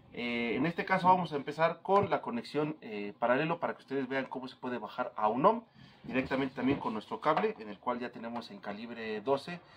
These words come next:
cien por ciento cobre. Y vamos a darles algunas recomendaciones para también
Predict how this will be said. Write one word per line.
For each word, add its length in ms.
cien 320
por 160
ciento 340
cobre. 340
Y 180
vamos 280
a 40
darles 260
algunas 320
recomendaciones 680
para 240
también 340